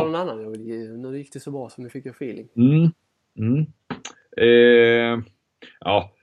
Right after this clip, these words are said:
Speaker 2: du vet ju i och för sig vem som får många. Men, eh, vi kan ju, eh, Robert Wedberg fick ju till exempel inte säga Johan Jakobsson.
Speaker 1: Nej.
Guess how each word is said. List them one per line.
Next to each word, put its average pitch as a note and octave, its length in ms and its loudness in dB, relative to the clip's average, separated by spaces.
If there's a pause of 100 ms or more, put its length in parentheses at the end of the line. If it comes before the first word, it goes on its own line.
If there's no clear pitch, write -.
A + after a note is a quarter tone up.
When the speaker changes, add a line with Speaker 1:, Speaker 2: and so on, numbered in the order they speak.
Speaker 2:
du A2 320 -6
vet A2+ 300 6
ju D3 80 4
i C3 40 4
och A#2 40 -4
för B2 80 2
sig - 80 6
vem A2 80 -6
som G2+ 180 -8
får G#2 140 -6
många. G#2 420 -6
Men, D3+ 300 2
eh, D3+ 300 2
vi C#3+ 140 -2
kan C#3+ 260 -2
ju, C#3+ 140 -2
eh, C#3+ 300 2
Robert E3+ 200 2
Wedberg D#3 320 2
fick C#3+ 140 -8
ju D3 60 -10
till - 160 -12
exempel E3+ 200 -4
inte E3+ 120 -10
säga B2+ 140 0
Johan G2+ 280 -4
Jakobsson. - 420 -8 (1200)
Speaker 1:
Nej. A#2+ 200 -12